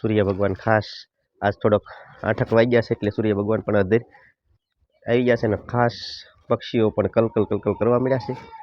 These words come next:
અમારે બધાય બાળકો સૂતા છે, બધાય જતા રહ્યા છે. અને આ છે આપણા ગામનો નજારો, અમારા ઘરની પાછલી સાઈડનો નજારો છે. અને અહીંયા જોઈ શકો છો અમારા ગરનભાઈ.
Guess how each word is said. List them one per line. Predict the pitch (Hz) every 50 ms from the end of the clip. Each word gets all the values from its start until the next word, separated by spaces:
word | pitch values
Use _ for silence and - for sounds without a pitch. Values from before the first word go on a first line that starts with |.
| - - - - 98
અમારે | 98 95 95
બધાય | 90 101 98 92 107 104 107 107 104 95 - - - - -
બાળકો | 110 98 104 107 - - 110 107 101 - - - - - - - - - - - -
સૂતા | 127 123 - 127 123
છે, | - - 113
બધાય | 101 107 95 113 120 104 - - - _ - - - - - - - - - - 107
જતા | 113 - 135 131
રહ્યા | 123 131 135 127
છે. | 123 - 135
અને | 123 113 107 107 110 - - -
આ | 113 113 117 117 113
છે | - - 117
આપણા | 110 107 - 113 107
ગામનો | 101 98 104 107 110 113 117 120 120 - - - - - - - _ _ _ _ - 98
નજારો, | 107 117 117 127 127 131 127
અમારા | 113 107 110 107 104 101
ઘરની | - - 107 110 117 113 104 - _ _
પાછલી | - 120 123 - 143 131 123
સાઈડનો | - 135 123 120 120 127 127 123
નજારો | 120 123 120 123 127 131 127 123
છે. | - - 143 143 - - - - - - - - - - - - - _ - - _ - -
અને | 104 101 95
અહીંયા | 92 101 113 113 110
જોઈ | 101 113 127 135
શકો | 127 - 143 143 139
છો | - - 139
અમારા | 120 113 110 104 98
ગરનભાઈ. | 92 110 117 117 113 104 101 113 117